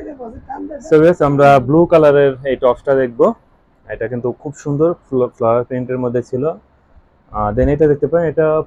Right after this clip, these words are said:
নেভি ব্লু কালারের মধ্যে হবে। আহ, এটা জর্জেট ম্যাটেরিয়ালের মধ্যে। আর ভিউয়ার্স, থ্রিফ্ট শপ কিন্তু হোলসেল শপ। যারা বিজনেস করতে চান, আমাদের এই ধরনের ড্রেস নিয়ে যোগাযোগ করতে পারেন।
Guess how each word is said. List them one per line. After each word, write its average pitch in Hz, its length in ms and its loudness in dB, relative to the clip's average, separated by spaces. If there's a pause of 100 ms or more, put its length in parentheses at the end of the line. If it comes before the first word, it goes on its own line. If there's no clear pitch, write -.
(220)
নেভি 131 320 -4
ব্লু 147 220 -2
কালারের 117 320 -4
মধ্যে 113 220 -12
হবে। 120 280 -8 (220)
আহ, 104 260 -12
এটা 123 140 -8
জর্জেট 127 380 -2
ম্যাটেরিয়ালের 107 520 -4
মধ্যে। 107 300 -6 (1500)
আর 135 80 0
ভিউয়ার্স, 151 200 0
থ্রিফ্ট 165 240 0
শপ 165 160 2
কিন্তু 165 400 0
হোলসেল 139 500 0
শপ। 143 280 -2
যারা 123 200 2
বিজনেস 127 360 -6
করতে 131 260 -4
চান, 143 300 -8
আমাদের 113 480 -4
এই 117 140 -8
ধরনের 113 360 -6
ড্রেস 107 200 -6 (100)
নিয়ে 127 100 -10
যোগাযোগ 110 320 -8
করতে 107 220 -10
পারেন। 110 320 -8